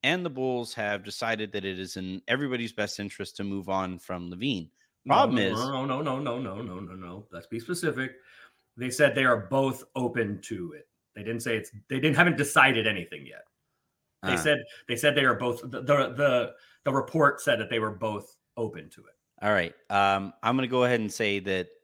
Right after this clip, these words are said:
Speaker 1: you know, that is spin for "we're done with each other." So, um, I think in, in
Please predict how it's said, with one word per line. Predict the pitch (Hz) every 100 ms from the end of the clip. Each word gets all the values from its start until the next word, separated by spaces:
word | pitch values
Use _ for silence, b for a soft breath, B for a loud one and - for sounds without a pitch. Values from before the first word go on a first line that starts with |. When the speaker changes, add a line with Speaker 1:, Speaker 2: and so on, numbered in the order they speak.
| _
Speaker 1:
you | 113
know, | 95 90
that | 107 104
is | 95
spin | - - 135 107 98
for | - - 95 92 87 85 _ _ _ -
"we're | 98 104
done | 95 90
with | 82
each | 78 -
other." | - - _ _ b b b b b
So, | - - 135 131 117 - _ _ _ _
um, | 123 117 110 101 - _ -
I | 127 139
think | 139 - 180 170 - _ _
in, | 143 135 131 -
in | 131 127 123 120